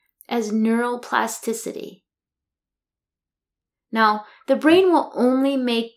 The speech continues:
the changes available to it by being forced to do so.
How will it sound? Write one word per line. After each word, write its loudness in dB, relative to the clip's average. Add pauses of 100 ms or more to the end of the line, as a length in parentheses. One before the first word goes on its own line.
(220)
the -4
changes 0
available 2
to -4
it -6 (420)
by 0
being -2
forced -6
to -6
do -4
so. -10